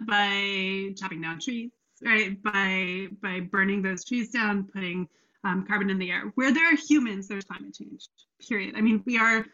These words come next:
like rats. Um, we make things worse <laughs> wherever we are. Um, so, so yeah, so I think that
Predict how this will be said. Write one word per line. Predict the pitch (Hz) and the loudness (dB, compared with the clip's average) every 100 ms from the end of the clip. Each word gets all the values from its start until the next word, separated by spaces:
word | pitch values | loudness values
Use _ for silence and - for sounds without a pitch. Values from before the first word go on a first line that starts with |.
| _ _ | _ _
like | 233 226 220 _ _ | -2 -2 -2 _ _
rats. | 196 190 214 - - - - - - | -10 -2 -2 -4 -12 -20 -20 -20 -2
Um, | 247 247 233 226 - 226 214 | 2 4 4 2 0 -2 -2
we | 247 247 254 254 247 | -2 0 0 0 4
make | 240 240 - | 4 4 2
things | 262 233 220 | 4 4 6
worse | 233 220 - | 4 4 0
<laughs> | 214 | -2
wherever | 233 240 302 330 311 | 2 4 4 4 4
we | 311 294 | 6 6
are. | 254 233 220 180 202 - - - _ _ | 2 -2 -4 -6 -14 -18 -20 -20 _ _
Um, | 294 381 294 294 _ _ _ _ | -2 2 2 0 _ _ _ _
so, | 415 415 403 - 302 | -6 -4 -6 -12 -14
so | 392 | -10
yeah, | 392 392 277 | -6 -4 -4
so | - 392 381 359 - | -6 -10 -10 -12 -14
I | 359 302 | -14 -14
think | 415 403 | -18 -14
that | 440 339 | -10 -10